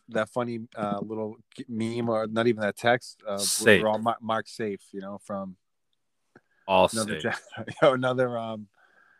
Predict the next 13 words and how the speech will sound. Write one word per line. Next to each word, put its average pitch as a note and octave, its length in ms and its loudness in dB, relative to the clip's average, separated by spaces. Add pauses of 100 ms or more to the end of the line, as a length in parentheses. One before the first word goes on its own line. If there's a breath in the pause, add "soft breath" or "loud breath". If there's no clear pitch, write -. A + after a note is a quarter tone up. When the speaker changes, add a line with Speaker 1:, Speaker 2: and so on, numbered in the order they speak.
(280 soft breath)
Speaker 1:
Mahomes' A2+ 520 -6
brother, A2 420 -2
you G#2+ 120 -8
know, G#2+ 300 -10 (220)
all A#2 180 -4
marked A#2 260 -4
safe A2 220 -4
from G2+ 160 -8
him. G2 320 -10
You G#2 120 -8
know, G2+ 100 -2
another G2+ 220 -2
TikTok, F#2+ 500 -4